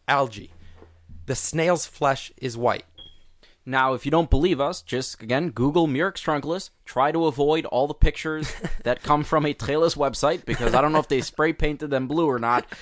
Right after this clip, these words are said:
Speaker 2: but that's certainly <laughs> not what your average Murex
Speaker 1: They had,
Speaker 2: looks like.
Speaker 1: they had tremendous luck with their fishing.
Speaker 2: <laughs>
Speaker 1: Every,
Speaker 2: Yeah.
Speaker 1: every single time they brought up a Murex,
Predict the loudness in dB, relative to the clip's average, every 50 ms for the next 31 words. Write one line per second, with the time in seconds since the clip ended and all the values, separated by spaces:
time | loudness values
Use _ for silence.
0 | -20 -14 _ 0 2 4 4 2 2 0 0 0 2 2 2 0 0 0 2 4
1 | 4 4 4 4 0 0 0 0 0 2 4 4 2 2 0 -2 -2 0 2 2
2 | 2 4 6 6 6 6 4 2 0 0 -2 -4 -4 -2 2 4 4 4 4 2
3 | 0 0 2 2 2 0 0 -2 0 0 0 0 0 -4 -6 -2 -2 -2 0 0
4 | 0 0 -2 -2 -2 2 4 6 6 6 8 6 6 6 6 6 6 8 8 8
5 | 8 10 8 8 8 8 8 6 4 4 4 4 4 4 2 0 2 4 4 4
6 | 4 4 0 0 2 4 4 4 2 0